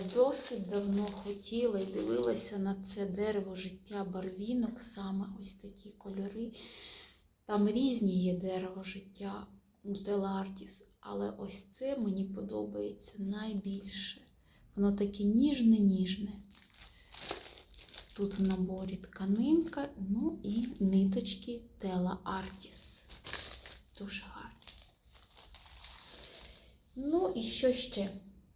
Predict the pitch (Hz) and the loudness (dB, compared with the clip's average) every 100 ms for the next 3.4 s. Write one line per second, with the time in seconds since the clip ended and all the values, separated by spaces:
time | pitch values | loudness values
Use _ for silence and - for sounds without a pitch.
0 | - - 277 330 349 - 277 262 - 220 | -12 -2 6 6 6 2 2 2 6 8
1 | 226 247 247 - 202 202 262 294 - - | 10 8 6 4 4 4 2 0 -2 -10
2 | - - - - - 208 196 190 185 196 | -12 -20 -20 -20 -14 -4 2 4 10 12
3 | 220 202 175 - | 12 12 8 6